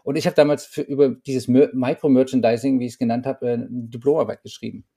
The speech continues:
Und als Anekdote dazu, als ich die verteidigt habe, <laughs> wollten mir,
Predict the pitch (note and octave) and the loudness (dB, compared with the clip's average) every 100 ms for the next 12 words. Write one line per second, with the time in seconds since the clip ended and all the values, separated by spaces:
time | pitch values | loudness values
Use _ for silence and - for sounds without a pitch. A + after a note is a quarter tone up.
0 | - - _ _ _ _ C3 B2 B2 C3+ | -20 -20 _ _ _ _ -2 0 2 2
1 | C3 C3+ D3+ C3+ - D#3 D3+ - - D3 | 6 6 6 4 4 -2 -6 -8 -6 -2
2 | C3 B2 C3+ - - B2+ C#3 E3+ E3+ - | -2 -4 -8 -12 -6 0 4 2 2 2
3 | C#3+ D3 - - B2 - A3 - F#3 D#3 | 2 2 -4 -6 -6 0 -2 -2 -14 -14
4 | B2 C3+ C#3 C3 C#3 | 2 4 6 6 6